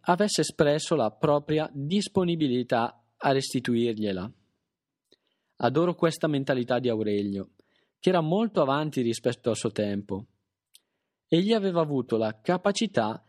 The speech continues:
di capire che gli schiavi erano esattamente persone come lui,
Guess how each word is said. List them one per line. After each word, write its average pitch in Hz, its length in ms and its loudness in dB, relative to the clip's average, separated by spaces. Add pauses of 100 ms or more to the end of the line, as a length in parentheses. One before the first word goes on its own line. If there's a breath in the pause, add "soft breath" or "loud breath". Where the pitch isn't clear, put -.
(240)
di 160 180 0
capire 135 420 0
che 143 140 -2
gli 117 100 0
schiavi 135 640 0
erano 170 500 0
esattamente 170 880 2
persone 127 480 0
come 123 240 0
lui, 110 380 -2